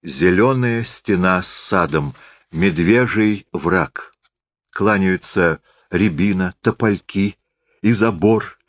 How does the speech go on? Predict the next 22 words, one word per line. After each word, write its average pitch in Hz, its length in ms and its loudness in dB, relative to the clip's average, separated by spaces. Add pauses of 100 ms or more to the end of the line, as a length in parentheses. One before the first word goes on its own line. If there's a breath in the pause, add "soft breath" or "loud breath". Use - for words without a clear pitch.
(180 soft breath)
и 120 140 4
перила 120 400 2
террасы, 117 640 0
и 113 80 2
дорожка, 120 520 2
и 123 100 2
край 131 340 2
избы, 127 460 0 (200 loud breath)
и 123 80 4
стена 120 360 0
дома, 147 420 2 (120)
и 139 240 4
он 190 320 4
кланяется, 170 760 0
и 120 120 4
всё 117 260 0
ходит, 165 640 2
и 160 60 2
кружится, 175 840 2
и 160 260 2
всё 170 540 2
живое. 127 600 2